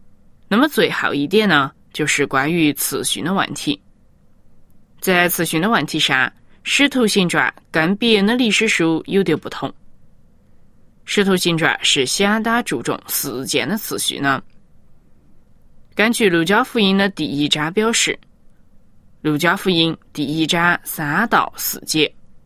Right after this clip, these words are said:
那就说到：“这些事我既从起头都详细考察了，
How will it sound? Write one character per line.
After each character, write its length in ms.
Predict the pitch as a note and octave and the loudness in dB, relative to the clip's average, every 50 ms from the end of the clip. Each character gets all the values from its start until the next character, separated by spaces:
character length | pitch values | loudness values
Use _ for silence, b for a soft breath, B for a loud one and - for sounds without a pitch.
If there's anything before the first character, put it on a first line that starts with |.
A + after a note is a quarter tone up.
| _ _ _ | _ _ _
那 140 | - D3+ D3 | -6 -4 -2
就 120 | C#3 D#3+ | 0 0
说 220 | D3+ - - D#3+ D3 | 0 0 0 0 0
到 180 | D3+ C3+ A#2 - - - - - b b b b b b b b b b b | 0 0 -2 -2 -8 -18 -20 -20 b b b b b b b b b b b
：“这 180 | - G3 F#3+ | 2 2 2
些 280 | F#3+ F#3+ - A#3 C4 C#4+ | 2 2 2 2 2 2
事 440 | C#4+ - - F#3+ F3+ E3+ D#3+ - - - | 0 -2 -2 0 2 2 2 0 -2 -4
我 220 | - F3+ G3+ A3+ A#3+ | -2 0 2 2 0
既 440 | A#3+ - - - D#3 D3 C3+ - - - - - - | 0 -4 -4 -2 -2 -2 -2 -2 -6 -12 -18 -20 -18
从 400 | - - - G3 F#3 F3 E3+ E3 | -8 -4 -2 0 0 0 0 -2
起 240 | - - - B3 | -2 -2 -2 -2
头 340 | B3+ - - - A3 F3 C3+ - | -2 -2 0 0 2 2 0 -2
都 200 | - - C#3+ D3+ | -2 -2 0 0
详 480 | D#3+ - - - F#3+ F3 D3+ C#3+ C3+ C#3 | 0 -2 -2 0 0 0 0 0 -2 -2
细 240 | - - - - - | -4 -6 -6 -6 -8
考 260 | - - - - D3+ | -10 -8 -6 -6 -6
察 240 | D#3+ - - D#3+ C#3+ | -4 -2 0 2 2
了， 220 | C#3 D3 D3 - | 4 4 2 2